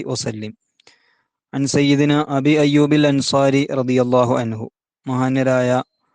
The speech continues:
അബൂ അയ്യൂബ് അൽ അൻസാരി റളിയല്ലാഹു അൻഹു നിവേദനം ചെയ്യുന്ന ഹദീസ്. അന്ന റസൂലല്ലാഹി സ്വല്ലല്ലാഹു അലൈഹി വസല്ലം ഖാല, നിശ്ചയം മുത്തു റസൂൽ സല്ലല്ലാഹു അലൈഹി വസല്ലമ തങ്ങൾ പറഞ്ഞു,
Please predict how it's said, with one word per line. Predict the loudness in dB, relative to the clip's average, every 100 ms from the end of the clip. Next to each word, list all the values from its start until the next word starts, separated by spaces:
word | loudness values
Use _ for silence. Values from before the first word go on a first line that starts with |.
| _ _ _ _
അബൂ | -6 0 2
അയ്യൂബ് | 2 2 2
അൽ | 2 0
അൻസാരി | -2 -4 -2 -2
റളിയല്ലാഹു | -2 0 0 2 2 0 0
അൻഹു | -2 0 0 -2
നിവേദനം | -4 -4 -2 0 0 0
ചെയ്യുന്ന | 0 -2 -2
ഹദീസ്. | -4 -6 -10 -12 -18 _ _ _ _ _ _ _ _
അന്ന | -6 -2
റസൂലല്ലാഹി | 0 0 0 0 0 2 2 0
സ്വല്ലല്ലാഹു | -2 0 0 2 0 0
അലൈഹി | 0 0
വസല്ലം | 0 -2 -4 -2 0 -2 -6 _ -4
ഖാല, | 0 2 0 -4 _ _ _ _ _ _ _ _ _ _
നിശ്ചയം | -12 -4 0 0 0 -4 -8
മുത്തു | -8 -2
റസൂൽ | 0 0 0 0
സല്ലല്ലാഹു | 0 0 2 2 2 2
അലൈഹി | 0 0 -2
വസല്ലമ | -4 -4 -4 -2
തങ്ങൾ | -4 -4 -6
പറഞ്ഞു, | -8 -8 -8 -8 -8